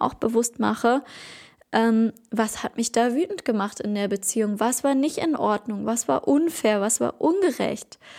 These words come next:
Weil deine Wut bringt dich auch wieder in deine Lebensenergie, in deine Kraft, in deine Stärke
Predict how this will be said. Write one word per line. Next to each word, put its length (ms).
Weil 160
deine 560
Wut 480
bringt 280
dich 200
auch 160
wieder 180
in 100
deine 220
Lebensenergie, 1080
in 180
deine 260
Kraft, 600
in 120
deine 280
Stärke 680